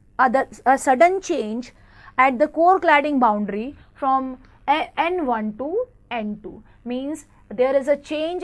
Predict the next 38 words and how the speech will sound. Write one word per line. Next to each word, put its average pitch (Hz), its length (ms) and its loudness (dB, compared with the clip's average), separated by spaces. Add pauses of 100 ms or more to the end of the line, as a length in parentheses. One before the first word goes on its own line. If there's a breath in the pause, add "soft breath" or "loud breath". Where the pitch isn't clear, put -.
in 294 140 -8
refractive 262 480 -6
index 254 340 -8
from 240 400 -6 (240 soft breath)
N 330 280 0
one 339 200 -2
value 226 460 0
to 359 260 -2 (260)
N 208 280 -6
two 196 160 -8
value. - 400 -12 (280 soft breath)
So, 240 360 -8 (280 soft breath)
since 370 380 -2
you 381 120 6
are 381 120 8
getting 262 380 2
a 370 100 4
step - 400 0
of 359 160 4
refractive 269 480 -4
index 233 280 -6
there, 202 360 -6 (260 soft breath)
so 254 100 -8
that 247 220 0
is 359 120 0
the 392 80 0
reason 247 500 -4 (160 soft breath)
such 320 340 -4
type 285 240 2
of 294 200 -2
optical 254 480 -2
fibers 233 400 -2
are 233 100 -4
known 226 240 -6
as 269 320 -4 (220 soft breath)
step - 460 -2 (120)
index 233 380 -8
fibers. - 680 -10